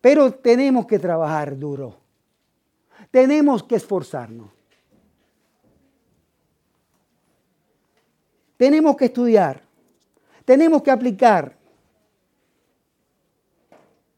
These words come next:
Pero es obvio que no nos podemos quedar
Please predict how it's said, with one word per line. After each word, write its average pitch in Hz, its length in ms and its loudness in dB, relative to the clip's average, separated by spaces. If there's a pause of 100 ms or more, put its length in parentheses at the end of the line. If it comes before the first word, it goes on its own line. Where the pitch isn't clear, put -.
(1700)
Pero 185 200 0
es 202 120 -2
obvio 190 340 -2
que 156 160 -8
no 214 320 -6
nos 214 200 -6
podemos 175 420 -6
quedar 120 360 -10